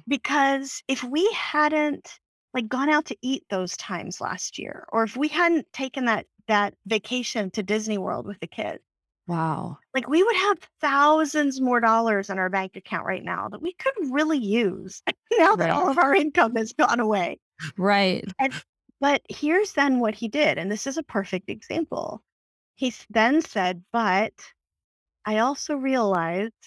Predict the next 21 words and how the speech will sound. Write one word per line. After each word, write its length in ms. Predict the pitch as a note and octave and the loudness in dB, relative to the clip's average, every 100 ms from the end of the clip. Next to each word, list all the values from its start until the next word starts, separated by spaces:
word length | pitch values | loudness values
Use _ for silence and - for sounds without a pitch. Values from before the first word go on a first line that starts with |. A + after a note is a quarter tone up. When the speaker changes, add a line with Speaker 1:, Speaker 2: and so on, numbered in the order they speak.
| _ | _
Speaker 1:
that's 400 | F#3+ A3+ C#4+ - | -4 -4 -4 -2
not 280 | D4+ D#4 D4 | 2 2 2
entirely 580 | A#3 A3+ A#3 G#3+ A3+ A3+ | -2 -4 -2 0 0 -2
fair 560 | - C4 C#4+ C4+ G3 G3+ | -4 -2 2 4 4 2
because 720 | G#3+ - - A3 A3 A3 - - _ _ _ _ _ _ | -4 -8 -4 -2 0 -2 -6 -14 _ _ _ _ _ _
you, 680 | G#3+ A#3+ D4+ E4+ F4 E4+ G#4 | -8 0 2 4 2 0 -2
when 400 | - A#3 A#3 A#3 - | -2 0 2 0 -4
we 220 | A3+ B3+ | -6 -4
were 180 | C#4 C#4 | 0 0
going 280 | B3 B3+ C4+ | 0 0 2
out 120 | B3+ | 0
to 120 | - C4 | -2 -4
eat 200 | C4+ A#3+ | 0 0
or 80 | G3+ | 0
going 340 | A#3+ B3 A3+ | -2 -2 -4
bowling 540 | A#3 A3+ A#3+ B3 B3 A3 | -2 0 0 0 -2 -4
or 80 | |
going 300 | F3 A#3+ B3 | -2 0 2
to 60 | A#3 | 0
Disney 300 | A#3 B3 C4 | -2 -4 -2
World, 440 | A#3+ B3 B3 A#3+ | 0 0 2 0